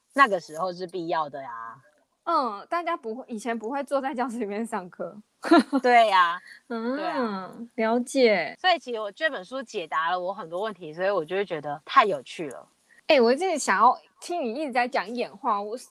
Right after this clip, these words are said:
Speaker 2: 我想要岔题，因为这是，<laughs> 这是一个完全，完全不一样的那个，就是说法，但是我觉得也是很有道理的。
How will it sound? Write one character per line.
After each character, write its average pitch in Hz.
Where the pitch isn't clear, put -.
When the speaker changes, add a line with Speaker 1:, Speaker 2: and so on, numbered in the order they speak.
Speaker 2:
我 285
想 214
要 233
岔 233
题， 180
因 220
为 294
这 294
是， 277
<laughs> -
这 320
是 247
一 233
个 202
完 190
全， 202
完 226
全 226
不 254
一 214
样 214
的 180
那 190
个， 165
就 214
是 202
说 233
法， 156
但 285
是 294
我 226
觉 214
得 220
也 185
是 240
很 233
有 165
道 -
理 -
的。 -